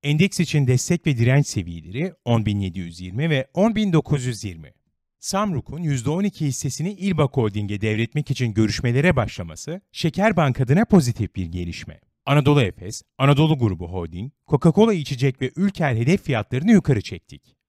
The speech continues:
Hisseler için al önerimizi koruyoruz. Teknik olarak beğendiğimiz hisselerse Koç Holding, Şişecam, Şok Marketler ve Yapı Kredi.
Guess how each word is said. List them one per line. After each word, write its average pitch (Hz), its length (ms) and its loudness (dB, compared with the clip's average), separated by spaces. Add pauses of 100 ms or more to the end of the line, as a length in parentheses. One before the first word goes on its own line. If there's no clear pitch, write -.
Hisseler 131 400 0
için 160 300 -4 (100)
al 202 140 6
önerimizi 139 440 4
koruyoruz. 110 680 0 (160)
Teknik 165 320 -2
olarak 170 380 4
beğendiğimiz 135 500 4
hisselerse 95 720 -8 (140)
Koç 165 220 0
Holding, 85 360 -8 (120)
Şişecam, 120 600 -2 (120)
Şok - 260 2
Marketler 160 600 -2
ve 196 60 6
Yapı 147 220 4
Kredi. 87 440 -6